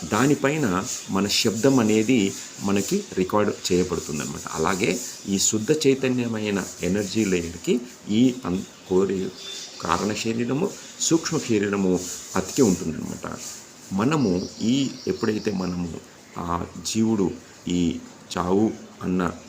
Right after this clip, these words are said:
ఒక అంతకాలం వస్తుందో, అప్పుడు ఈ స్థూల శరీరం అనే ఇంటి నుంచి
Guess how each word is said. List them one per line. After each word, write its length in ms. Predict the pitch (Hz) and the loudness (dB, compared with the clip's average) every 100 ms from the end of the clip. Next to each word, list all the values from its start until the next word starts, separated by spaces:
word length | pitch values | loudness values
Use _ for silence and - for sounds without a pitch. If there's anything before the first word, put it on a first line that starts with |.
| - | -12
ఒక 140 | - | -8
అంతకాలం 600 | - 90 87 - 101 95 | -6 -4 -4 -2 -2 0
వస్తుందో, 460 | 82 - 92 113 392 - - - | -2 -2 -2 0 -2 -6 -16 -10
అప్పుడు 400 | - - 151 98 - | -6 0 2 0 2
ఈ 160 | 131 | 2
స్థూల 300 | 170 - 113 | 2 2 4
శరీరం 460 | 110 - 107 101 98 | 4 0 0 0 0
అనే 120 | 92 | -2
ఇంటి 300 | - 98 123 | 0 2 4
నుంచి 440 | 127 92 - 85 | 4 2 2 0